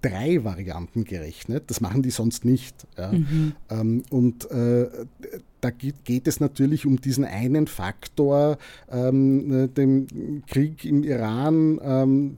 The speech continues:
Speaker 1: die, die Blockade der Straße von Hormuz, die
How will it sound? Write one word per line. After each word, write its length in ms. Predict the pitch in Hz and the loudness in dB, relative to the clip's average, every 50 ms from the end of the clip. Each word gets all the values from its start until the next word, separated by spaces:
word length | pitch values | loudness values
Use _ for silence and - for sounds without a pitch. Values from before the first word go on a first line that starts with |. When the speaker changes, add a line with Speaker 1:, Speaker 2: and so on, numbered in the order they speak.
| - | -4
Speaker 1:
die, 500 | - 139 135 135 135 135 131 131 135 135 131 - - | -2 0 2 2 4 4 4 2 0 -2 -6 -8 -4
die 200 | 139 135 135 127 131 - - - 156 175 120 _ | -2 0 0 -2 -2 -6 -14 -14 -12 -12 -8 _
Blockade 480 | - 131 123 - 120 104 90 117 131 131 | -2 -2 -2 -2 -4 -4 -4 -4 -4 -4
der 120 | - 135 | -2 -4
Straße 480 | - - - 110 104 117 123 - - 131 | -4 -4 -6 -8 -6 -6 -6 -6 -6 -4
von 180 | - 127 117 110 | -2 0 0 2
Hormuz, 460 | 117 123 127 139 151 165 160 - - - - - - - - _ - | 2 2 2 2 2 0 0 -2 -8 -16 -18 -20 -20 -20 -14 _ -6
die 180 | 139 139 143 | -6 -6 -6